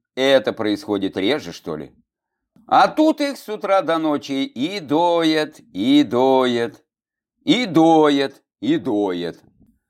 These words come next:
Следующая часть утренней программы — дядькины сборы на работу, которые тоже шли по стандартному плану. Ещё я слышал,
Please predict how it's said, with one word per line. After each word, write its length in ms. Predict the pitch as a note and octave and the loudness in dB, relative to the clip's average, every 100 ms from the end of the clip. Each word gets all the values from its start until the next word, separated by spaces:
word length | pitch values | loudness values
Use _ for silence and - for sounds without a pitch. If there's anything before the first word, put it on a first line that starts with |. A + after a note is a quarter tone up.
| _ _ _ _ _ _ _ | _ _ _ _ _ _ _
Следующая 800 | - G3+ A#3 G3+ F3 D#3 D#3+ D3+ | 0 4 4 4 6 4 2 0
часть 340 | D3+ C3 - - | 2 0 -2 0
утренней 480 | D3 A#2+ A2 G#2+ F2+ | 0 0 -2 -2 -2
программы — 720 | F#2+ E2+ E3 B3+ A#3+ A3+ A3+ _ _ | -4 0 2 2 2 -4 -8 _ _
дядькины 760 | F#2+ D3 D#3 - - G#2 G#2 | -6 0 0 0 -10 -10 -10
сборы 520 | D#2+ D#2+ A#3+ A3+ G#3+ | -8 0 2 2 -2
на 200 | E3 B2+ | -2 0
работу, 680 | D3 B2+ F#2+ G#2 G#2 G2 - _ _ - | 0 -2 -2 -4 -4 -8 -10 _ _ -2
которые 460 | G#2+ B2+ A#2 G#2+ | -2 0 0 -2
тоже 460 | - G3+ A#3 G3 G3 | -2 -4 -4 -4 -6
шли 260 | G3 F#3+ | -8 -10
по 180 | D#3+ A#2+ | -4 -4
стандартному 880 | - G2+ F#2 E2 A#2 B2 - F#2+ F#2 | -2 -2 -2 2 2 2 -2 -6 -6
плану. 560 | - D#2+ D#2+ D2 C2 _ _ _ _ _ _ | -4 -2 -2 -4 -16 _ _ _ _ _ _
Ещё 460 | - G3+ B3 D4 D4+ | 0 2 2 4 4
я 180 | B3 G#3+ | 4 2
слышал, 640 | E3 D#3 - E3+ F3 | 4 2 4 -2 -2